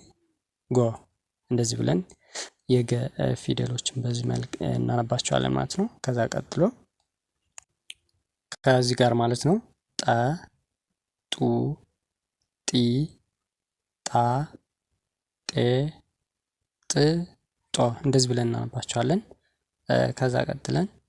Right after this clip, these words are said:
ጨ፣ ጩ፣ ጪ፣ ጫ፣ ጬ፣ ጭ፣ ጮ። እንደዚህ ብለን ነው የምናነባቸው ማለት ነው። እ፣ እንግዲህ እነዚህ የጨ ፊደሎች ወይም የጨ ቤተሰቦች ናቸው።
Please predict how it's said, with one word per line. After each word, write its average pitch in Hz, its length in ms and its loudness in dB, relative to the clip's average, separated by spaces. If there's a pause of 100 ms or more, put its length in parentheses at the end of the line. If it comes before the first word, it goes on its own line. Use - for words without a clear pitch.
(480)
ጨ፣ - 80 -6 (1300)
ጩ፣ - 40 0 (1400)
ጪ፣ - 40 6 (1400)
ጫ፣ - 60 4 (1400)
ጬ፣ - 60 2 (1500)
ጭ፣ - 60 6 (1000)
ጮ። - 60 2 (480)
እንደዚህ 127 260 2
ብለን 117 180 0
ነው 117 100 -2
የምናነባቸው 120 600 -4
ማለት 123 260 -2
ነው። 175 140 0 (220)
እ፣ 127 120 -2 (120)
እንግዲህ 127 340 -2
እነዚህ 131 400 0
የጨ 123 240 2 (380)
ፊደሎች 120 560 -4
ወይም 123 260 0
የጨ 123 240 -4
ቤተሰቦች 120 460 -4
ናቸው። 135 340 -4